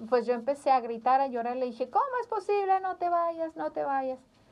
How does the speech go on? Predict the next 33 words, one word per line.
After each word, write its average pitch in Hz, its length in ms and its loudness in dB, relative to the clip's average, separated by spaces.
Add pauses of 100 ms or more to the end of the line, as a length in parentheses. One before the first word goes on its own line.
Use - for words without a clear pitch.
(400)
Pero 262 200 6
fue 269 180 4
la, 302 400 4
eh, 262 180 -6
recuerdo 254 460 0
que 254 240 0
fue 262 180 2
la 262 120 4
última 277 380 -2
discusión 226 600 -4
que 254 100 -2
tuvimos 233 520 -6
más 240 220 -6
fuerte, 226 440 -4 (640)
eh, 220 280 -2
donde 214 360 -4
ya 220 180 2
él 233 80 0
decidió 254 460 -2
irse, 247 400 -4 (880)
y 233 160 -6
donde, 208 440 -4
pues, 208 280 -10
no, 208 460 -4
no 226 220 -2
se 285 160 -4
fue, 240 420 0 (160)
de 226 80 2
alguna 226 320 -2
manera 233 420 -4
se 233 200 -8
quedó. 214 380 -6 (640)
Y, 226 680 -2